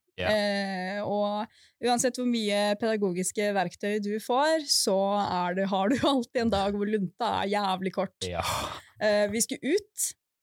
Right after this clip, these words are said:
Speaker 2: påkledningssituasjon med treåringer som akkurat har begynt å lære å kle på seg. Det er grusomt.
Speaker 1: Ja.
Speaker 2: Det er så frustrerende.
Speaker 1: Og så skal den
Speaker 2: Det er den,
Speaker 1: strikke
Speaker 2: ja.
Speaker 1: over støvelen og masse
Speaker 2: Det er
Speaker 1: ting.
Speaker 2: den verste perioden på dagen, synes jeg.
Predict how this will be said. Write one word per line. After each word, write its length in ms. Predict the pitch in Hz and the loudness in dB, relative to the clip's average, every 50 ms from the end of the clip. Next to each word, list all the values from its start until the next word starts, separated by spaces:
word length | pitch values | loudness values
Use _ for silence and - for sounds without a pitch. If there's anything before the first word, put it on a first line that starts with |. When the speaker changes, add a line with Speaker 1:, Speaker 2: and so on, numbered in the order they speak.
| _ _ _ _ _ _ _ | _ _ _ _ _ _ _
Speaker 2:
påkledningssituasjon 1400 | - 262 214 196 202 - 208 190 190 185 208 202 208 214 - - 240 226 - 220 233 226 - 302 349 427 415 269 - - _ _ _ | 0 2 2 2 0 0 0 0 0 0 0 -2 0 0 0 0 -2 -2 -2 -2 -2 0 0 0 2 2 2 0 -2 -4 _ _ _
med 520 | - 214 214 214 208 208 214 226 240 233 | -4 -2 0 2 2 2 2 0 0 -2
treåringer 680 | - - 269 220 185 175 175 175 180 190 226 277 320 302 - _ _ _ _ _ _ _ _ _ | -2 -2 0 2 2 2 2 0 0 -2 0 0 0 0 -2 _ _ _ _ _ _ _ _ _
som 220 | - - 247 240 - | -4 -2 -2 -2 -2
akkurat 600 | - 240 - - _ _ _ - 247 247 247 - | -2 -6 -8 -10 _ _ _ 0 0 0 0 -2
har 100 | 269 226 | -2 0
begynt 260 | 226 214 202 202 - | 0 0 0 -2 -2
å 40 | 226 233 | 0 0
lære 340 | 214 196 180 170 156 180 | 2 2 2 0 0 0
å 40 | 185 - | 0 -2
kle 120 | 202 - | -2 -4
på 100 | - - - | -4 -6 -4
seg. 220 | 202 233 277 349 - _ _ _ _ _ _ _ _ _ _ _ _ _ _ - | -2 -2 -2 -4 -6 _ _ _ _ _ _ _ _ _ _ _ _ _ _ -2
Det 140 | 185 180 180 | 0 0 2
er 240 | - - 196 196 185 - | 2 0 -2 -4 -4 -4
grusomt. 800 | - 175 185 170 - - - - - - - - - - - - - _ _ _ _ _ _ _ _ - | -6 -6 -6 -4 -4 -2 -2 -2 -2 -4 -6 -6 -4 -4 -4 -6 -10 _ _ _ _ _ _ _ _ -20
Speaker 1:
Ja. 140 | - - - - _ _ _ - | -20 -20 -20 -20 _ _ _ 0
Speaker 2:
Det 100 | 208 - | 0 2
er 320 | - 226 220 175 160 - | 4 4 4 4 4 4
så 120 | - 214 190 | 4 4 4
frustrerende. 600 | - - 196 185 - - - 175 - - - 101 | 2 0 -4 -4 -4 -2 -2 -2 -2 -2 -2 -2
Speaker 1:
Og 80 | 98 | -2
så 40 | 98 | 0
skal 140 | 107 110 - | 0 2 4
den 60 | - | 6
Speaker 2:
Det 60 | 233 | 6
er 100 | - - | 6 6
den, 100 | - - | 6 6
Speaker 1:
strikke 240 | - - - - 98 95 | 4 4 2 0 0 2
Speaker 2:
ja. 80 | 98 90 | 2 2
Speaker 1:
over 120 | 92 - | 0 0
støvelen 420 | - 113 101 92 87 85 82 87 | -2 -2 -2 -2 -2 -4 -4 -4
og 60 | 85 87 | -4 -4
masse 260 | 85 - - - - | -6 -6 -8 -2 2
Speaker 2:
Det 100 | - 240 | 4 4
er 240 | 220 220 220 214 214 | 4 6 6 6 6
Speaker 1:
ting. 160 | 220 226 233 | 6 6 6
Speaker 2:
den 100 | 233 220 | 4 4
verste 600 | 240 226 - - - - - - - _ 196 202 208 208 - | 2 2 4 2 2 2 2 -2 -4 _ -2 -2 -2 0 0
perioden 480 | 233 214 220 214 196 185 165 190 202 202 | 0 0 2 2 0 0 -2 -4 -4 -4
på 120 | - 196 | 0 0
dagen, 380 | 190 175 170 170 - 247 277 285 | 2 0 2 0 0 0 2 2
synes 180 | 262 226 214 208 | 2 0 0 0
jeg. 220 | 196 214 240 285 | 0 0 -2 -4